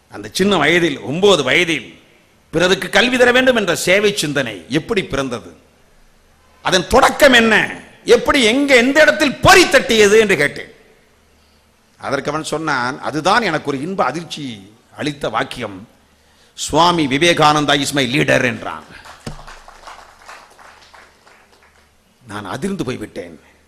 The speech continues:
நான் ஏற்கனவே உங்களுக்கு சொன்னேன், அவன் பெயர் பாபர் அலி என்று.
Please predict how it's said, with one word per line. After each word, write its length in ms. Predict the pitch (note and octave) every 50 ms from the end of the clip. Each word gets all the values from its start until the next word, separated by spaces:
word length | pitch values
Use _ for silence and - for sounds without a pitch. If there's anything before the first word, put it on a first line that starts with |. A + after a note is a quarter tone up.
| _ _ _ _ _ _ _ _ _ _
நான் 220 | - G#2+ A2 A2 A2
ஏற்கனவே 380 | C#3+ E3+ - - D#3+ D#3 D#3
உங்களுக்கு 300 | D3 C3+ C3 C3 A#2 B2
சொன்னேன், 400 | - C#3 C3+ C3+ B2 A#2 A2 G#2 -
அவன் 240 | G2+ A#2+ B2 A2+ F#2+
பெயர் 260 | - C3+ C#3 C3+ A#2
பாபர் 320 | G2+ A2+ B2 C3 B2+ A#2+ A#2
அலி 200 | A2+ A2+ A2 G#2
என்று. 280 | G2 F#2 E2+ D#2 D#2